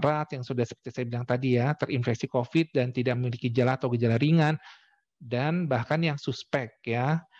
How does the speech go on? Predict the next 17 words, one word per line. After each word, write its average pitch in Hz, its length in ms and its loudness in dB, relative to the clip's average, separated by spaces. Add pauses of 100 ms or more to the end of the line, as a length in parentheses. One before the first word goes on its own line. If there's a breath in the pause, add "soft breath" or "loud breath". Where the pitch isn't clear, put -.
(220 soft breath)
Nah, 120 80 -10
itu 214 320 -2
akan 196 320 0
ditetapkan 170 400 -4
oleh 170 240 0
petugas 151 320 -2
kesehatan. 135 640 0
Jadi 135 160 0
jangan 131 240 0
takut 180 400 0
kalau 131 160 0
i-, 131 160 -2
eh, 127 240 0
Bapak 127 320 2
Ibu 143 160 -2
bingung 180 400 2
ya, 135 320 2